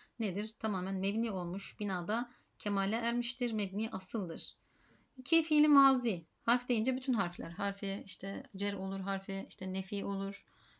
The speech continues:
e, harfi cez-, cezim harfi olur. Bütün harfler. Fiili mazi, ikincisi fiili mazi. Muktezil irab mevcut olmayıp fiili muzari'de olduğu gibi ismi faile müşabeheti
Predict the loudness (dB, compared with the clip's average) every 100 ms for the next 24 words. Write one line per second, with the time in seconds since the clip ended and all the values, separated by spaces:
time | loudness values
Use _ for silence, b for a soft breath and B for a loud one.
0 | b -8 -2 -2 -4 -4 -4 -4 -4 -4
1 | -2 -2 -2 -4 -6 -4 -6 -10 _ _
2 | _ _ _ _ -14 -6 2 2 2 -2
3 | -10 -12 -18 b b 4 6 8 10 8
4 | 8 6 4 0 2 2 6 8 6 6
5 | 4 2 4 4 4 2 2 2 2 0
6 | 0 -2 2 4 6 4 2 0 2 2
7 | 2 2 2 2 0 0 0 -2 0 0
8 | 2 0 0 -2 -2 0 0 -2 -4 -2
9 | 0 2 0 2 -2